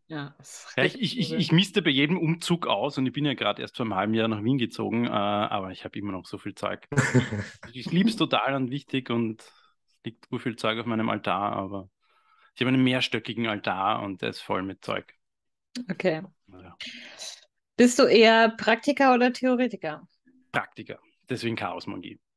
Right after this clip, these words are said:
Speaker 1: Mhm.
Speaker 2: Äh, ich philosophiere manchmal gerne und, ähm, im Austausch mit interessanten Menschen theoretisiere ich gerne herum.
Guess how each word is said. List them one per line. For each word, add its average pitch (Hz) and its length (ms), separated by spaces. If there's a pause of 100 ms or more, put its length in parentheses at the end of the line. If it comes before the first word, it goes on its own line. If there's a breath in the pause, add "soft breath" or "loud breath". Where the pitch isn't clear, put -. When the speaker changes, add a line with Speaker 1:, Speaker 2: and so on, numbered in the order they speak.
(160)
Speaker 1:
Mhm. 190 420 (300)
Speaker 2:
Äh, 117 80
ich - 200 (760 soft breath)
philosophiere 151 520
manchmal 190 400
gerne 151 600
und, 120 480
ähm, 104 540
im 113 160
Austausch 120 480
mit 123 180
interessanten 120 600
Menschen 117 300
theoretisiere 123 720
ich - 100
gerne 113 240
herum. 113 540